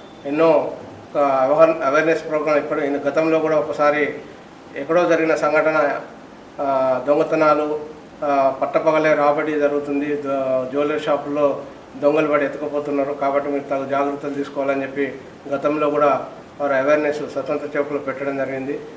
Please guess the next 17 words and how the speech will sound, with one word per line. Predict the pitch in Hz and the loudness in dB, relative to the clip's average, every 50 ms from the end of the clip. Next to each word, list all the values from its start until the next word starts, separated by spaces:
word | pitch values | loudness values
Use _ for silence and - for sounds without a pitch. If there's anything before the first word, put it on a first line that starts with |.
| - - - - - 139 | -20 -20 -20 -12 -8 -4
హండ్రెడ్ | 143 151 175 170 170 175 | 0 2 2 2 2 2
పర్సెంట్ | 175 175 - - 170 165 - 175 170 160 147 143 - - - - - | 0 0 0 0 -2 -2 0 0 0 0 0 -2 -4 -8 -14 -14 -6
మాకు | 156 147 147 143 143 147 143 139 139 139 143 - - - - - - - - - | -2 0 0 0 0 -2 -4 -4 -4 -6 -10 -14 -16 -18 -18 -18 -18 -18 -14 -10
ట్వం-, | - 156 156 151 | -6 -4 -4 -4
ట్వంటీ | 151 156 156 147 - 180 | -4 -6 -8 -8 -6 -2
ఫోర్ | 170 180 170 165 | 0 0 2 2
బై | 165 170 165 160 | 2 2 2 2
సెవెన్ | - - - 156 160 170 170 156 - - - - - - - - - - - - - - - - - - - - - - - - - - | 2 0 0 4 4 4 4 4 2 -2 -8 -12 -16 -18 -20 -20 -20 -20 -18 -18 -16 -16 -18 -20 -20 -20 -20 -20 -20 -20 -20 -20 -8 -2
సేవలు | 156 156 165 170 165 165 | 2 4 4 6 8 6
అందిస్తున్న | 156 156 156 156 - 170 160 156 156 151 135 123 - - - - - - - - - - - - - - - - - - | 6 6 2 -2 -2 -4 -2 0 2 2 2 0 -2 -6 -10 -14 -16 -18 -20 -20 -20 -20 -20 -20 -20 -20 -20 -18 -12 -6
మా | 139 139 143 135 127 - - | -2 0 0 0 0 -2 -2
సిఐ | 156 156 160 165 156 | 0 4 4 4 4
ఇంద్రసేనారెడ్డి | 147 - 147 143 147 160 - 180 165 156 156 151 147 147 147 | 2 0 -4 -4 -4 -2 0 0 2 2 2 2 0 2 2
గారికి | 143 143 143 143 143 135 | 4 4 2 0 -4 -6
ప్రత్యేక | - - 139 139 - 170 175 175 170 175 | -4 -4 -4 -4 2 4 4 6 6 6
ధన్యవాదాలు | 147 147 151 151 151 151 151 147 147 147 143 143 143 131 - - - - - - - - - - | 4 4 4 4 6 6 6 6 6 6 4 2 0 -4 -4 -8 -12 -16 -20 -20 -20 -14 -10 -6
తెలియజేసుకుంటూ | 143 143 151 147 147 147 - 156 147 143 165 185 | -4 -2 -2 -2 -2 -2 -4 -4 -4 -2 -2 -4